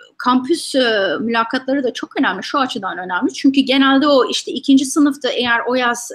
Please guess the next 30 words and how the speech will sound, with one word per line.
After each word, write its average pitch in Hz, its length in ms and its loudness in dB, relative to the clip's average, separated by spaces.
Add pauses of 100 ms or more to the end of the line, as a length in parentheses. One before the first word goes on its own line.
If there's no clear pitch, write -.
e, 220 40 -6
staj 226 340 -6
yapıyorsanız 220 800 -6
o 196 80 -6
firmada, 208 380 -4
genelde 285 460 2
o 262 220 4
firma 277 280 4
mezun 247 360 -2
olduktan 254 480 -2
sonra 226 280 -6
sizi - 240 -10
işe - 320 -4
alıyor. - 320 -6 (1000)
Zaten 240 400 2
size 254 320 0
teklif 254 460 -2
veriyorlar. 185 440 -6 (240)
E, 208 320 -6
şey 269 280 4
sonunda, 196 380 -6
yaz 254 360 -2
sonunda, 180 480 -8
diyelim 226 280 -2
ikinci 254 340 -2
sınıftasınız 190 680 -10
siz, - 360 -6 (320)
ikinci 262 280 6
sınıfı 240 420 0
bitirdiniz, 240 720 -2